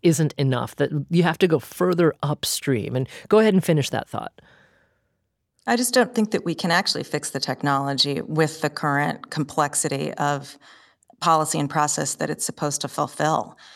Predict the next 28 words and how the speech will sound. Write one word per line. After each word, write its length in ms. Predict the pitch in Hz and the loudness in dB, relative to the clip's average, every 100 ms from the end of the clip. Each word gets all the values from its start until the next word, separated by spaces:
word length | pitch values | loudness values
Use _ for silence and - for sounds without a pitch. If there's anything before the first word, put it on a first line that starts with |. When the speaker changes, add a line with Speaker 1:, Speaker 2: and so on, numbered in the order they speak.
| - _ | -20 _
Speaker 2:
Um, 520 | 170 160 147 143 143 - | 0 2 0 -2 -8 -4
and 120 | 160 | 0
that 100 | 151 | 0
just 180 | 156 156 | 0 -2
means 340 | 160 147 143 - | -2 -2 -2 0
that 200 | 147 147 | -2 -2
our 300 | 143 151 - | -4 -4 -6
elected 400 | 147 151 147 170 | -4 -4 -4 -6
leaders 580 | 147 156 143 170 - - - | -4 -4 -4 -4 -2 -2 -2
and, 460 | 147 143 139 139 - - - _ - | -2 -2 -2 -6 -10 -20 -20 _ -2
uh, 200 | 151 151 | -2 -2
the 120 | - | -4
people 340 | - 170 170 | -6 -4 -2
who 320 | 147 147 143 147 _ - | -2 -2 -4 -8 _ -12
create 420 | - 170 180 - | 0 2 4 2
all 200 | 175 147 | 2 4
that 340 | 147 147 - - | 4 2 0 -2
policy 420 | 147 151 151 165 | 0 2 0 -2
that 160 | - - | -4 -4
comes 420 | - 156 156 - | 0 2 2 2
down 320 | 147 143 151 | 2 2 2
from 220 | 147 143 | 0 -2
the 80 | 135 | -2
top 400 | - 160 147 - | 0 2 2 0
are 80 | 160 | 0
gonna 120 | 170 | 2
have 160 | 170 160 | 2 0
to 140 | 160 | -4